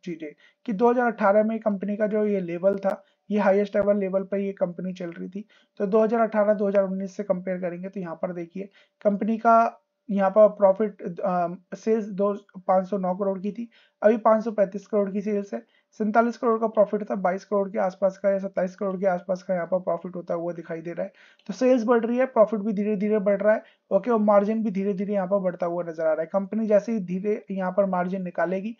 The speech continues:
ओके, और यहाँ जो मुझे लगता है जरूर निकालेगी ये शेयर, यहाँ से भी ऊपर जाएगा। जो तीन सौ के टारगेट बता रहे हैं,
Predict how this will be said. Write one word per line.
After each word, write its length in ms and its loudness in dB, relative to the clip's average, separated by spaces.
ओके, 280 -2
और 420 10
यहाँ 420 0
जो 140 0
मुझे 220 -2
लगता 280 0
है 100 0
जरूर 300 -4
निकालेगी 560 -4
ये 80 -4
शेयर, 340 -4
यहाँ 180 0
से 180 -2
भी 100 -2
ऊपर 260 -2
जाएगा। 260 4
जो 100 -4
तीन 260 -4
सौ 120 -4
के 100 -4
टारगेट 400 -2
बता 260 0
रहे 160 -6
हैं, 120 -10